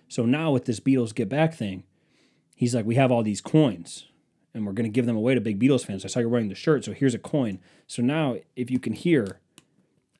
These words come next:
I have a, a wrapped bootleg Beatles coin, which I'm showing the phone camera. This is a wrapped Beatles bootleg coin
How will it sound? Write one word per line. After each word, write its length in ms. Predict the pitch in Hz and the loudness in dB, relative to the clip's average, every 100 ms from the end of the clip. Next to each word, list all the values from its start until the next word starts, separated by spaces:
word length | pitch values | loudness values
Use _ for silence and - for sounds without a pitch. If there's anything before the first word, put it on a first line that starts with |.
| _ | _
I 140 | 123 151 | -4 2
have 220 | 175 156 | 6 6
a, 160 | 131 120 - | 4 2 2
a 120 | 147 | 2
wrapped 580 | 123 110 147 180 - - - - _ | 4 2 2 0 -2 -16 -16 -20 _
bootleg 760 | 151 170 143 131 120 113 123 | 8 8 6 4 2 0 -4
Beatles 360 | 143 156 156 123 | 2 4 4 2
coin, 240 | - 117 | 0 0
which 140 | 107 - | 0 -2
I'm 60 | 110 | -2
showing 360 | - 151 147 | 4 6 6
the 100 | 120 | 4
phone 420 | 101 - 143 147 | 0 2 6 6
camera. 480 | 139 113 98 95 92 _ _ _ _ _ _ _ | 4 0 -4 -6 -10 _ _ _ _ _ _ _
This 180 | 135 127 | 0 2
is 80 | 135 | 4
a 120 | 127 | 2
wrapped 540 | 110 117 143 160 123 | 2 2 0 0 -2
Beatles 560 | 127 143 135 131 127 123 | 4 6 6 4 2 -2
bootleg 760 | 113 117 135 143 107 131 120 113 | -8 2 4 4 2 2 0 -2
coin 540 | - 131 110 98 98 | 2 4 4 0 -6